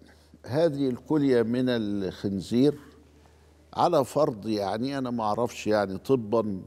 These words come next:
تنفع ولا ما تنفعش، لكن السؤال كده، وأحطها في الإنسان علشان أنقذ حياته، علشان أحسن صحته، فهذا لا بأس عليه، لقوله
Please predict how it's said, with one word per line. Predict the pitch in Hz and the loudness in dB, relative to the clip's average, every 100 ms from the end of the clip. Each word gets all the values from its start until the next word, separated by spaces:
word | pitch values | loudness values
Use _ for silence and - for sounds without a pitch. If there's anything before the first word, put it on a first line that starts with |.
| - | -6
تنفع | - 131 - 98 | -2 -2 -2 -4
ولا | 101 85 | -4 -6
ما | 90 | -8
تنفعش، | 92 98 98 139 151 - | -8 -8 -4 -2 -2 -4
لكن | 127 135 123 117 135 135 - - _ 135 | -2 0 0 -2 -2 -6 -16 -20 _ -6
السؤال | 135 - 180 185 | -4 0 2 2
كده، | - 226 196 143 - - - _ _ - | 2 0 0 0 -4 -20 -20 _ _ -4
وأحطها | 123 127 - 131 - 160 120 | 0 0 -2 -4 0 0 0
في | - | -4
الإنسان | 98 95 95 - 101 78 71 - _ _ _ _ - | -8 -8 -12 -10 -8 -8 -10 -20 _ _ _ _ -6
علشان | 107 110 143 151 | -4 0 0 2
أنقذ | 160 143 120 92 | 0 -2 -4 -6
حياته، | - - 92 98 - - - - - - - _ _ - | -8 -6 -4 -4 -6 -14 -20 -20 -20 -20 -20 _ _ -8
علشان | 98 117 113 - 156 151 123 | -2 0 0 2 0 0 -6
أحسن | 110 165 170 - 120 104 | -6 -4 -4 -6 -4 -4
صحته، | - - - 135 147 151 143 - - - - _ | -6 -10 -2 -2 0 -2 -4 -10 -20 -20 -20 _
فهذا | - 104 110 120 117 113 110 113 - | -4 0 2 2 2 2 0 -2 -8
لا | - 101 | -4 -2
بأس | 95 113 - - | -2 -4 -6 -2
عليه، | 92 101 110 95 | 0 2 2 2
لقوله | 92 92 - 110 98 95 | 0 -2 0 0 0 -4